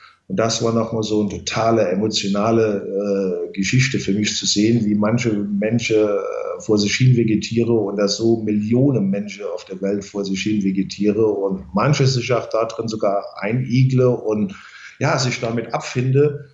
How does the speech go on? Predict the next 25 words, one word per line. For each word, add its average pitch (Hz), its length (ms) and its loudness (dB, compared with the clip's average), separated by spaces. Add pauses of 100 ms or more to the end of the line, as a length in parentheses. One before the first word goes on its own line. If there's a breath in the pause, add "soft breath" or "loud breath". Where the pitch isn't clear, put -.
(100)
und 117 140 -8
andere 135 320 -2
versuchen 127 520 -4
rauszukommen, 131 680 0
wo 123 120 4
du 117 100 2
eigentlich 127 360 0
für 123 160 -2
fünf 131 360 0
Euro 131 380 4
ein 113 100 -8
Leben 156 300 -2
retten 101 300 -4
kannst. 104 300 -4
Und 110 100 -4
du 117 60 2
siehst 131 300 0
so 143 160 4
viel 147 180 0
dann 123 240 2
da, 117 580 2
ja, 117 280 0 (260)
sterbe 131 680 2
und, 110 440 -2
und 101 400 -4